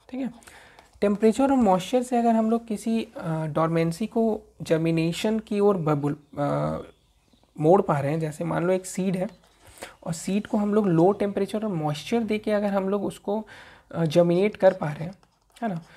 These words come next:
तो उस ची-, वे को बोलेंगे स्ट्रैटिफिकेशन। और अगर वही चीज़ हम लोग क्या कर रहे हैं कि अगर हम लोग मैकेनिकल मेथड करके उसको जर्मिनेट कर रहे हैं तो उसको हम लोग बोलेंगे स्ट्रैटिफिकेशन, ठीक, अ, स्कैरिफिकेशन। स्कैरिफिकेशन, स्ट्रैटिफिकेशन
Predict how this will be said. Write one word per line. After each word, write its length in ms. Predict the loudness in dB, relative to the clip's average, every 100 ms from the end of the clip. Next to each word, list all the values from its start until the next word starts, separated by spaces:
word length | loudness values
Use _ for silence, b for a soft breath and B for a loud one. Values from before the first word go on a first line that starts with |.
| B
तो 120 | -16 -8 -2
उस 260 | -2 -2
ची-, 120 | -2
वे 160 | 4 4
को 140 | 4
बोलेंगे 420 | 2 2 0 -2 -6
स्ट्रैटिफिकेशन। 880 | -10 -6 -6 -4 -6 -6 -8 -10 -14 -18 B B B -6
और 140 | -6
अगर 360 | -4 -2 0 0
वही 420 | 0 2 2 0
चीज़ 260 | 0 0
हम 140 | 0 0
लोग 140 | 0
क्या 140 | 0 0
कर 220 | 0 -4
रहे 140 | -2
हैं 100 | -4
कि 120 | -6
अगर 280 | -8 -2 0
हम 120 | 0
लोग 140 | -2 -2
मैकेनिकल 500 | -2 -2 0 0 0
मेथड 340 | 0 -4 -8
करके 360 | -8 -8 -6 -10 _ _ _ -18
उसको 200 | -8 -4
जर्मिनेट 440 | -2 0 0 -2
कर 180 | -2 -6
रहे 100 | -4
हैं 100 | -6 -8
तो 60 | -12
उसको 240 | -6 -2
हम 120 | 0
लोग 120 | 0
बोलेंगे 400 | 0 -4 -2 -4 -6 b b b b
स्ट्रैटिफिकेशन, 1500 | -6 4 4 4 -4 -6 _ _ _ -16 -12 -8 -8 -6 -10 -12 _ _ _
ठीक, 240 | -12 -8 -2
अ, 280 | -2 -2
स्कैरिफिकेशन। 960 | -4 2 2 2 -2 -6 -6 -6 -8 -14 -16 B B B -18
स्कैरिफिकेशन, 760 | -4 2 2 2 0 0 0 -2
स्ट्रैटिफिकेशन 800 | -4 0 0 0 -4 -6 -6 -8